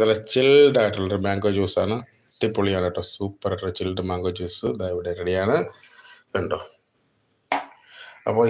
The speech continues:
ഈ ചൂടിനെ നമുക്ക് നേരിടാനായിട്ട് ഇതാ ഇത് മാത്രമേ ഒരു മാർഗ്ഗമുള്ളൂ. അതുപോലെ ദാ ഇതും അതുപോലെ തന്നെയാണ്.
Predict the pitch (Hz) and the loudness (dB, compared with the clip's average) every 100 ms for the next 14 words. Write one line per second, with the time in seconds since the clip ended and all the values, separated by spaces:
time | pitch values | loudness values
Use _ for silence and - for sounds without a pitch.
0 | 117 127 127 131 135 127 127 123 120 120 | 2 2 2 4 4 2 2 2 2 2
1 | 120 120 120 120 113 113 113 113 110 117 | 2 2 2 2 4 4 2 0 -2 0
2 | 117 113 110 107 110 113 101 101 98 - | 2 2 2 0 0 0 2 2 0 -2
3 | - _ _ _ _ - 104 104 104 104 | -12 _ _ _ _ -4 0 2 2 0
4 | 104 113 120 - - _ _ - 104 101 | 0 -4 -8 -20 -20 _ _ -8 -2 0
5 | 104 98 101 95 | 0 0 -2 -2